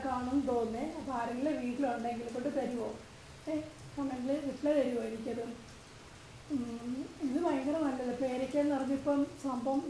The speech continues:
ജ്യൂസ് അടിക്കുന്ന എല്ലാത്തിനും ഉണ്ട്, കഴിക്കാനുള്ളതാണ്. പല്ലിൽ തൊട്ട്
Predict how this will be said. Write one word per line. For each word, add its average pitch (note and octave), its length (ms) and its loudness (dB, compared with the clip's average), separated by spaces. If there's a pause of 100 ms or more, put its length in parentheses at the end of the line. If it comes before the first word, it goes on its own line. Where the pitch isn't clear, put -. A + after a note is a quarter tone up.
ജ്യൂസ് B3+ 320 0
അടിക്കുന്ന C4+ 380 0
എല്ലാത്തിനും D4 400 2
ഉണ്ട്, A#3+ 160 0 (460)
കഴിക്കാനുള്ളതാണ്. B3 840 2 (420)
പല്ലിൽ B3+ 360 2
തൊട്ട് B3 180 -2